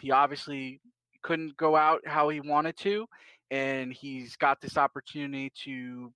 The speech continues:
be in training camp. He's got this opportunity to be a part of the taxi squad, whether he's playing at center or wing. Um, I, I think that there could be something there. Maybe it's just in a bottom six role,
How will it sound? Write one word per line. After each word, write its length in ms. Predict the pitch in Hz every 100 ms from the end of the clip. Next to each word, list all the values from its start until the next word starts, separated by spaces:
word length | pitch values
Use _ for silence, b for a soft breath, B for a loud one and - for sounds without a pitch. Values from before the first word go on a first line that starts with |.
| _
be 180 | 143 156
in 120 | 160
training 400 | - 165 165 165
camp. 300 | - 180 180
He's 140 | 147 -
got 200 | 139 -
this 160 | 127
opportunity 840 | 135 131 143 - 143 139 135 135 135 B B B
to 80 | _
be 120 | 156 147
a 60 |
part 240 | 139 147 139
of 60 |
the 60 | 127
taxi 420 | - 147 147 165
squad, 420 | - 185 180 175
whether 260 | 143 131 127
he's 160 | 120 -
playing 380 | 147 139 131 131 B B B _
at 140 | 113
center 540 | - - 170 175 170 156
or 140 | 135
wing. 460 | 123 143 160 185 190 b b b -
Um, 560 | 127 127 120 117 123 _ _ _ _ _
I, 260 | 135 - 156
I 60 |
think 280 | 151 190 185 -
that 240 | 180 170 - _ _ _
there 200 | 170 165
could 240 | - 185
be 120 | 170 180
something 420 | - 170 170 151
there. 240 | 156 185
Maybe 320 | 160 139 147
it's 180 | 156 -
just 300 | - 151 151 _ B B B -
in 120 | 160
a 60 | 151
bottom 420 | 147 151 160 160
six 460 | - - - -
role, 340 | 139 151 208